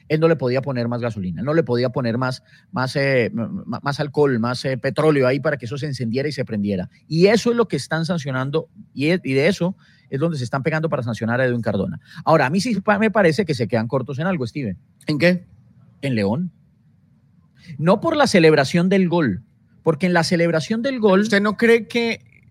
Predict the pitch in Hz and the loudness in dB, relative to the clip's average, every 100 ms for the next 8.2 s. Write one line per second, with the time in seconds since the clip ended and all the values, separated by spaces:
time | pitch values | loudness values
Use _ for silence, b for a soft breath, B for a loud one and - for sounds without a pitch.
0 | _ - - 170 175 185 214 202 190 294 | _ -10 0 4 4 4 -2 -2 -6 -8
1 | - _ _ _ _ - - 123 - 170 | -16 _ _ _ _ -18 -8 -6 -2 0
2 | 160 170 165 170 170 - 104 - 165 185 | 2 2 4 4 2 -4 -6 -4 -2 0
3 | 185 151 135 139 160 165 139 139 120 104 | -2 -4 -4 -4 -2 -4 -4 -6 -6 0
4 | 170 196 151 170 180 147 - 143 92 - | 2 2 2 -2 -2 -2 0 0 -2 -10
5 | b b - 147 147 165 202 - 226 220 | b b -10 -4 -2 -2 -2 -2 -2 -2
6 | 175 110 - - - 214 208 196 202 196 | -4 -4 -6 -10 -4 -2 0 -2 -2 0
7 | 175 127 - 135 156 180 185 170 220 247 | -2 -4 -6 -2 0 2 2 2 0 0
8 | 269 | -2